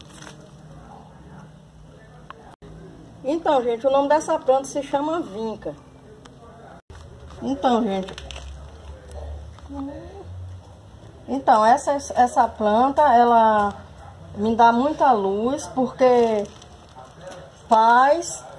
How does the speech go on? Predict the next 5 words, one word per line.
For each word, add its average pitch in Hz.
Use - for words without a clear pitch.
porque 285
é 220
uma 277
planta, 240
assim, 214